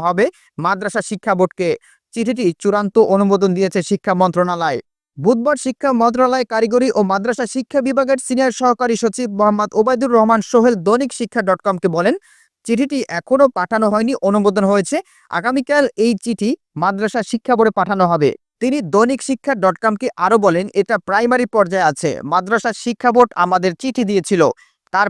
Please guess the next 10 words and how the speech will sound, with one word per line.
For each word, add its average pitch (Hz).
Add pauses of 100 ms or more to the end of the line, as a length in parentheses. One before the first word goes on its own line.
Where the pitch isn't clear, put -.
প্রেক্ষিতে 233 (100)
ওয়ার্কশপ 196 (100)
করে 208 (140)
আপাতত 196 (200)
সিদ্ধান্ত 190 (120)
নেওয়া 190
হয়েছে। 196 (380)
এখন 208 (120)
সিলেবাস 240
প্রণয়ন 208